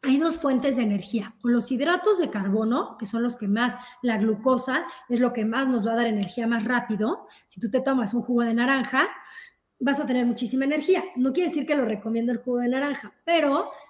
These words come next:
porque tiene mucho azúcar y es un pico de, de azúcar muy fuerte para el cerebro.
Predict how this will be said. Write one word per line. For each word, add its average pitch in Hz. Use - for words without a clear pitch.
porque 202
tiene 233
mucho 233
azúcar 247
y 233
es 208
un 208
pico 226
de, 208
de 220
azúcar 226
muy 220
fuerte 214
para 226
el 226
cerebro. 254